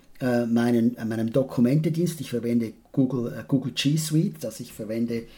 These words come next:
das kommerzielle Angebot für Google, für Unternehmen, um unser Un-,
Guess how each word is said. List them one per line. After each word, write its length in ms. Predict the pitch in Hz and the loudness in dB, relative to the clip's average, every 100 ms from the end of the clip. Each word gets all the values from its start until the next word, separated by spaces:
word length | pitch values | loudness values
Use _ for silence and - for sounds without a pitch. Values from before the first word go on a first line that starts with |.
| - - | -20 -8
das 140 | 123 - | -8 0
kommerzielle 720 | 127 120 - 131 143 156 156 | 0 0 0 0 4 4 2
Angebot 600 | 131 165 165 165 160 - | 2 4 2 0 -2 -2
für 140 | 120 | -6
Google, 440 | - 143 160 196 | 2 4 4 0
für 180 | 156 127 | -2 -2
Unternehmen, 600 | 117 117 110 117 147 170 | -2 -2 -2 2 4 4
um 160 | 143 117 | 4 2
unser 260 | 110 113 113 | 0 -4 -6
Un-, 160 | 117 | -6